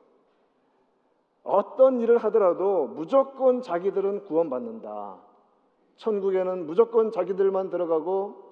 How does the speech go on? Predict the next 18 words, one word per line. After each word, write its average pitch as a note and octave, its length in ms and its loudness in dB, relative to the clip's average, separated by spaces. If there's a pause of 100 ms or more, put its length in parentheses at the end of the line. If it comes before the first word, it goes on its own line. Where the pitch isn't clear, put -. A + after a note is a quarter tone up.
(420)
이방인들은 E3 880 0
지옥의 F3 420 -4
땔감이다 G#3 840 2 (920)
라는 G#3+ 300 2
정도로만 A3+ 480 4
생각하고 G#3+ 460 0
살아가는, F#3 600 -4 (920)
자신들의 F#3 460 -2
구원을 F3+ 300 -4
당연시 A3 600 -2
여기는 G3+ 460 0 (420)
유대인들에게 E3 1040 0 (600)
아주 F#3+ 240 -6
그 A#3 180 -8
직격탄으로 A#3 760 -2
날리신 D3 680 -6
그런 A3 260 -4
말씀이었습니다. D#3 800 -8